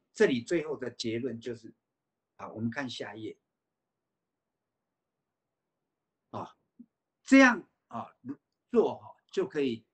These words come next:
达到怎么样呢？达到没有病，你还可以抗-，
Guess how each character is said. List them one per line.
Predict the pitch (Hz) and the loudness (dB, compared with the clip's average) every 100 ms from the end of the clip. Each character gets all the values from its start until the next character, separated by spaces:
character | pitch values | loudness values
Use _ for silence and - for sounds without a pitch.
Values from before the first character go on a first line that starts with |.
| - | -8
达 | 117 | -8
到 | 139 143 | -6 -8
怎 | 113 95 | -8 -10
么 | |
样 | 110 117 | -10 -10
呢？ | 101 - _ _ _ _ _ _ _ | -16 -20 _ _ _ _ _ _ _
达 | - 151 | 0 0
到 | 185 208 - _ _ _ _ _ _ _ _ _ _ | 0 -2 -6 _ _ _ _ _ _ _ _ _ _
没 | 156 202 | -2 0
有 | 240 | 0
病， | - 226 - _ _ _ _ _ _ _ _ _ _ _ | -2 -6 -8 _ _ _ _ _ _ _ _ _ _ _
你 | 107 107 | -20 -20
还 | - 127 | -14 -12
可 | - 143 | -6 -2
以 | 131 117 - _ _ _ _ _ | -2 -4 -14 _ _ _ _ _
抗-， | - 196 | -6 -6